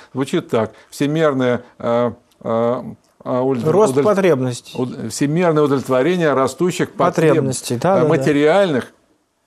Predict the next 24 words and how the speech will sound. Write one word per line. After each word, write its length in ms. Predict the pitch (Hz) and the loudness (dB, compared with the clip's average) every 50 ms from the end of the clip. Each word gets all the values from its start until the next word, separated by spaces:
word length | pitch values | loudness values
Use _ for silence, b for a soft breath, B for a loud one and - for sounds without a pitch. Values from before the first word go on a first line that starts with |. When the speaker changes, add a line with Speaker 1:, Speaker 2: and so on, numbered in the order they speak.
| _ _ _ - | _ _ _ -4
Speaker 1:
И 60 | 113 | -2
в 40 | 120 | -2
учебниках 520 | 127 - - 156 139 143 135 - - - | -2 0 0 -2 0 -2 -4 -6 -8 -6
писали 520 | - 151 147 - - 127 117 107 104 101 - - _ _ | -4 -4 -2 0 0 2 2 2 0 -2 -6 -10 _ _
культурных, 640 | - - 131 120 - - 143 147 180 180 143 113 - - _ _ - | -4 -4 -4 -2 -2 -2 -2 0 0 0 0 -2 -4 -6 _ _ -8
а 140 | - 117 113 | -4 -4 -2
в 40 | 117 | -2
некоторых 360 | 131 - - - 143 120 - | -2 -2 -2 -4 -6 -6 -6
писали 320 | - 131 - - 135 131 135 | -6 -6 -4 -4 -4 -4 -4
духовных 640 | 131 131 139 139 - - 170 165 131 113 104 - | -4 -4 -4 -4 -2 -2 -2 0 0 -2 -6 -8
потребностей. 800 | - 123 123 - 135 123 110 104 104 90 - - - - - - _ _ b b b b b b b | -8 -8 -8 -6 -4 -4 -4 -4 -6 -8 -10 -12 -16 -18 -20 -20 _ _ b b b b b b b
И 60 | 113 | -2
я 160 | 117 135 160 | 0 0 0
тогда, 400 | - 180 156 139 139 135 143 147 | 0 0 0 0 2 2 2 2
значит, 380 | 143 143 143 127 - 123 - - | 0 0 -4 -4 -4 -6 -6 -2
язво 460 | 135 147 147 143 117 135 135 123 123 B B B | 0 2 2 2 2 0 0 -2 -2 B B B
задавал 360 | B 113 120 127 135 143 143 131 | B -2 0 2 2 2 0 0
вопрос, 560 | 123 135 143 - 165 156 143 123 107 - - b b b b | 0 -2 -2 0 0 0 0 0 -2 -4 -10 b b b b
э, 180 | b 113 113 113 | b -4 -4 -2
преподавателям 760 | - 131 131 - 139 127 131 131 127 - 120 120 120 123 131 | -2 -4 -4 -2 0 0 2 0 0 0 -2 -2 -2 -2 -2
исмата 400 | 120 - - 147 156 151 - 135 | -4 -2 0 0 0 2 0 0
и 20 | |
научного 400 | 120 120 123 123 - - 131 123 | -2 0 -2 -2 -2 -4 -4 -4
коммунизма: 580 | 117 - 143 135 143 160 165 147 113 98 107 - | -4 -4 -4 -4 -2 -2 -2 -2 -2 -4 -4 -8